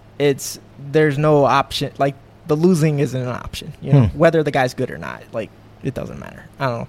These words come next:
Speaker 1: know. Um, and that was also another thing. Like, that was my first, the Damien fight was my first fight where I didn't work full time,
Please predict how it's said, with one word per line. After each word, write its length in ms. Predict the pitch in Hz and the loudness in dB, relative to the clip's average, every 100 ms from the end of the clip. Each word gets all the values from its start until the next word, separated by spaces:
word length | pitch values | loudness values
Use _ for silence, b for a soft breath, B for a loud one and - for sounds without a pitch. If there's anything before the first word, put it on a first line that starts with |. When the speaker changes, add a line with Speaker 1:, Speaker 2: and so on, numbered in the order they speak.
| B B B - | B B B 0
Speaker 1:
know. 60 | |
Um, 440 | 147 143 131 135 - - - | 2 4 2 -2 -14 -18 -2
and 200 | 160 156 | 2 4
that 180 | 165 165 | 4 2
was 180 | 143 | 0
also 460 | - 151 - 135 123 | 2 2 2 -2 -4
another 300 | 135 156 151 | -4 -4 -4
thing. 220 | 131 127 | -6 -8
Like, 180 | 127 117 | -10 -6
that 80 | 135 | -6
was 120 | 135 | -4
my 120 | 123 | -6
first, 680 | - - - 151 151 - - | -8 -18 -6 -2 -2 -4 -4
the 100 | 160 | -2
Damien 300 | 139 156 131 | 0 -2 -4
fight 240 | - 123 - | -4 -6 -6
was 120 | 127 | -10
my 140 | 123 | -10
first 420 | 123 - 165 - - | -12 -10 -10 -10 -8
fight 300 | 170 170 - | -6 -6 -6
where 500 | 139 135 131 131 - - | -2 0 2 0 -2 -6
I 180 | 120 131 | -6 -6
didn't 300 | 131 135 131 | -6 -10 -8
work 220 | 180 202 | -8 -10
full 160 | - - | -12 -14
time, 300 | - - | -14 -14